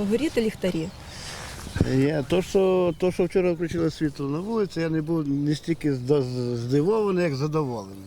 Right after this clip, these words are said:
Speaker 2: що нарешті, е, цивілізація, незважаючи на тяжкі часи, але ж все-таки держава якось дбає про нас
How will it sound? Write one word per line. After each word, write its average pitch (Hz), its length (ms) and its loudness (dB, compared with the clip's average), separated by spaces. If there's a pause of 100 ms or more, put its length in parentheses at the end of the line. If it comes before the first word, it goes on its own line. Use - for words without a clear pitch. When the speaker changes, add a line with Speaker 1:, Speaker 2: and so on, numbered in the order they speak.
(120)
Speaker 2:
що 123 100 -12
нарешті, 151 460 -8 (760)
е, 127 420 -4 (100)
цивілізація, 135 760 -2
незважаючи 135 840 -2
на 120 180 -4 (400)
тяжкі 120 280 -6
часи, 294 460 -4 (200)
але 160 220 -2
ж 165 80 -4 (360)
все-таки 165 580 -6 (640)
держава 151 500 0
якось 123 260 -6
дбає 175 460 -6
про 165 120 -2
нас 156 440 -6